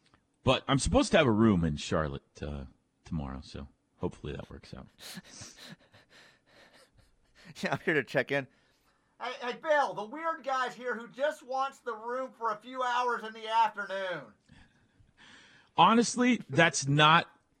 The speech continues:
Speaker 1: that uncommon, I have found out. <laughs> Day rooms, they call 'em.
Speaker 2: Yeah,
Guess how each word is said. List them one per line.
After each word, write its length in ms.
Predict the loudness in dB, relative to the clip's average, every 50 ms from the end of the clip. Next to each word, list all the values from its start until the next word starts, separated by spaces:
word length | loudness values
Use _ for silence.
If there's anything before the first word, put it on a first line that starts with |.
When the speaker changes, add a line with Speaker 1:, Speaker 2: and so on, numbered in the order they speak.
| _ _ _ 2
Speaker 1:
that 260 | 4 6 6 6 6
uncommon, 640 | 6 4 4 4 4 4 4 4 4 2 0 0 2 4
I 120 | 4 4
have 160 | 4 4 2
found 300 | 4 4 4 6 6 6
out. 240 | 6 6 6 4 2 -2 -6 -10 -10 _ -6 -6 -6 -6 _ _ -10
<laughs> 640 | -10 -10 _ _ -20 -20 _ _ _ _ -8 -2 6
Day 240 | 8 10 10 10
rooms, 600 | 10 10 8 6 6 6 6 6 4 2 -4 -10 -16 _ _ _
they 100 | 0 0
call 300 | 2 4 4 4 4 4
'em. 60 | 2 0
Speaker 2:
Yeah, 200 | 0 2 2 2